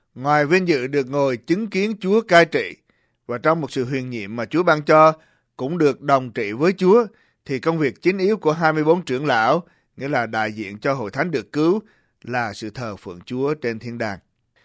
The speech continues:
Sứ đồ Giăng ghi lại nhiều lần về nhiệm vụ này, đó là sẽ tôn ngợi Chúa đời đời mãi mãi, sẽ tôn ngợi Chúa mặt đối mặt.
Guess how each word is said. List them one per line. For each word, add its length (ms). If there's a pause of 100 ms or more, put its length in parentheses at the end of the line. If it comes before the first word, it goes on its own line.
Sứ 160
đồ 100
Giăng 280
ghi 140
lại 180
nhiều 220
lần 280
về 120
nhiệm 260
vụ 180
này, 280 (520)
đó 160
là 340 (260)
sẽ 200
tôn 340
ngợi 300
Chúa 340
đời 340
đời 380
mãi 220
mãi, 360 (220)
sẽ 160
tôn 240
ngợi 240
Chúa 260
mặt 280
đối 200
mặt. 220